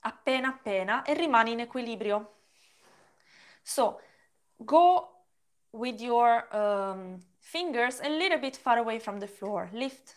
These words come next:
the fingers from the floor. Rimani, allunga la schiena,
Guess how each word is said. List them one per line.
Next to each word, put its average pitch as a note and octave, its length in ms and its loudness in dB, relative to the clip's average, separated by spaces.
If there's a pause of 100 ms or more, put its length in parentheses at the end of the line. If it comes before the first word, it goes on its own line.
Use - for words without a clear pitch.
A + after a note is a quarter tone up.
(200)
the G3 100 -16
fingers F#3+ 480 -10
from F#3 180 -12
the F#3 80 -10
floor. F3 360 -8 (2500)
Rimani, G#3+ 920 -2 (2250)
allunga G#3+ 540 2
la G3 100 2
schiena, G3 680 -8